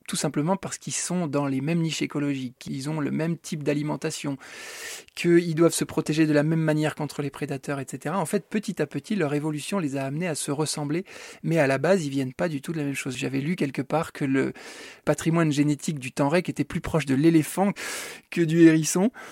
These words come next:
Euh, donc c'est dire la différence, euh, notoire. Ils ont pas du tout la même histoire. Mais effectivement, il y en a qui ont, euh, plus ou moins d'épines, il y en a qui sont plus ou moins gros, plus ou moins roses, plus ou moins, euh, sous la litière,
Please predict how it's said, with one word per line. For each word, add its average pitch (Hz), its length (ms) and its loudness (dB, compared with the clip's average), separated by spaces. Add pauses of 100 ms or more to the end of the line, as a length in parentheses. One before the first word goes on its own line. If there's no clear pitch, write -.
(300)
Euh, 147 120 0
donc 147 180 -2
c'est 165 160 4
dire 170 220 6
la 147 100 6
différence, 156 560 -4
euh, 135 120 0
notoire. 127 420 -4
Ils 131 120 -2
ont 143 60 -4
pas 165 140 2
du 156 100 -6
tout - 80 -2
la 156 80 2
même 143 100 0
histoire. 131 220 -4 (300)
Mais 165 160 6
effectivement, 190 580 2
il 208 60 2
y 170 80 2
en 156 80 0
a 156 80 2
qui 127 180 -6
ont, 127 300 -4
euh, 123 100 -4
plus 165 320 -4
ou 147 80 4
moins 147 260 4
d'épines, 165 800 4
il 139 140 0
y 135 80 0
en 131 80 -2
a 135 100 -4
qui - 100 -12
sont 123 200 -4
plus 120 240 -8
ou - 20 -4
moins 120 220 -2
gros, 143 240 2
plus 139 260 -4
ou 127 40 0
moins 127 200 -2
roses, 156 440 4
plus 131 300 -2
ou 135 60 2
moins, 135 340 0
euh, 123 40 -4
sous - 260 -4
la 123 120 -2
litière, 160 580 2